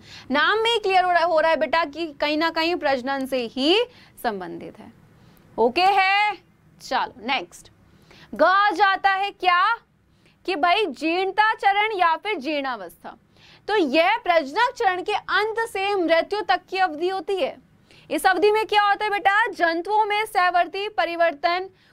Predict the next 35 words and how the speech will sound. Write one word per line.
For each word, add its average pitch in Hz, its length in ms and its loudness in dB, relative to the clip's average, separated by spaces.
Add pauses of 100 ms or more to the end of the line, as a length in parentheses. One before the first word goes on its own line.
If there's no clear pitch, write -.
(120)
उपपक्षियों 349 540 0
का 403 240 0
मंद 359 300 -2
गति 381 260 -2
से - 120 -8
होना, 359 380 2
प्रोटीन 339 400 -4
का 349 160 2
टूटना 403 480 0
आदि 359 260 2
जैसे 349 240 0
लक्षण 320 340 -6
दिखाई 247 300 -4
दे, 277 120 -4
जबकि 330 400 0 (400)
पौधों 392 320 4
की 415 140 -2
पत्तियां 339 480 0
पीली 311 280 -4
होकर 285 260 0
गिर 330 160 0
जाती 269 240 0
है। 320 40 -10
एक 311 60 -16
तरीके 349 180 -6
से 359 120 -6
मान 311 180 0
लो 440 200 -2
बूढ़ा, 269 400 0
वृद्धावस्था 202 680 -2
वाली 185 200 -14
चीज, - 360 -20 (360)
ठीक - 180 -4
है। 427 180 4 (1120)
चलो 247 220 -4